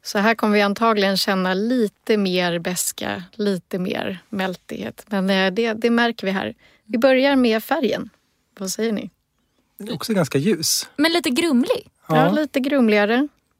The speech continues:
Speaker 1: Lite närmare i färgen då med,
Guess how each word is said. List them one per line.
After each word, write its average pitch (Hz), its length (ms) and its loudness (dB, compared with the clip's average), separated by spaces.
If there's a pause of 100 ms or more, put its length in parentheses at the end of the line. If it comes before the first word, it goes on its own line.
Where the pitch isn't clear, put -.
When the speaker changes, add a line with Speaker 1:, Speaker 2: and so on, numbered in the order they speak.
(140)
Speaker 1:
Lite 247 520 0
närmare 220 460 4
i 208 420 2 (260)
färgen 202 400 2
då 196 160 2
med, 190 400 -2